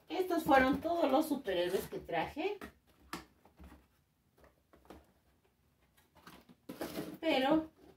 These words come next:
no son todos los juguetes, ¿sí? Ahorita vamos a verlos.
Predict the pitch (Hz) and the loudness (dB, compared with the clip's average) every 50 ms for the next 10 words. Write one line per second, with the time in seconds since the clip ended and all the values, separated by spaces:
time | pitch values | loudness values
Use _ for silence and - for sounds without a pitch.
0 | - - - - _ - - 196 202 202 - - 208 202 202 - - 175 165 143 | -20 -20 -20 -20 _ -12 -8 -6 -6 -6 -4 -4 -6 -6 -6 -6 -4 -2 0 0
1 | 139 151 160 196 247 - - 349 359 415 427 415 - 294 - - - - - - | 0 0 0 -2 -4 -4 -4 0 0 2 2 0 -2 -8 -14 -14 -16 -18 -20 -20
2 | _ _ _ _ _ _ _ - - _ _ _ _ _ - 254 302 339 330 - | _ _ _ _ _ _ _ -20 -20 _ _ _ _ _ -10 -8 -8 -8 -8 -12
3 | _ _ _ _ _ _ _ _ _ _ _ _ _ _ _ _ _ - _ _ | _ _ _ _ _ _ _ _ _ _ _ _ _ _ _ _ _ -20 _ _
4 | _ _ _ _ - - _ _ _ _ _ _ - - 143 147 151 151 - - | _ _ _ _ -20 -20 _ _ _ _ _ _ -14 -10 -6 -6 -6 -6 -6 -10
5 | 190 - - - - - - - - - - - - - - - - - - - | -10 -10 -10 -12 -16 -14 -16 -18 -18 -18 -14 -12 -10 -10 -10 -8 -8 -8 -8 -8
6 | - - - | -10 -12 -14